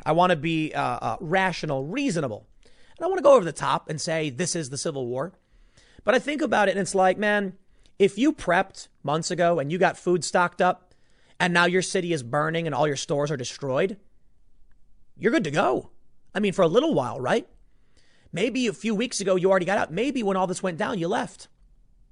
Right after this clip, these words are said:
So that's what's funny about the preppers. Maybe they're sitting back saying, "It's already there, dude. You're already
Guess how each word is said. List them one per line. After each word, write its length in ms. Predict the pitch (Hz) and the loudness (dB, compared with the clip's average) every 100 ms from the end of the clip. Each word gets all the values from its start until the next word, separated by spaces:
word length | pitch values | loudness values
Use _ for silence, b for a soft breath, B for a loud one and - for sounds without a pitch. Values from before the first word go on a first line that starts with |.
| - - - - | -20 -20 -20 -6
So 100 | 190 | -4
that's 60 | |
what's 120 | 208 - | -2 -2
funny 120 | 214 | 0
about 140 | 185 | 0
the 40 | - | -2
preppers. 500 | 165 156 104 - - _ b b b b _ | -4 -4 -6 -10 -14 _ b b b b _
Maybe 280 | 143 185 240 | -2 0 2
they're 160 | 214 | 0
sitting 320 | - 220 208 | 2 2 2
back 260 | 175 202 190 | 2 0 0
saying, 260 | - 170 165 | -2 -2 -4
"It's 180 | 160 - | -6 -4
already 680 | - 226 233 214 220 233 233 | 4 4 6 2 2 0 -2
there, 420 | 208 233 247 240 | -2 0 0 0
dude. 380 | 208 233 240 233 - - _ _ | -2 -2 -4 -6 -14 -20 _ _
You're 200 | 247 262 | 2 4
already 260 | 247 254 | 6 4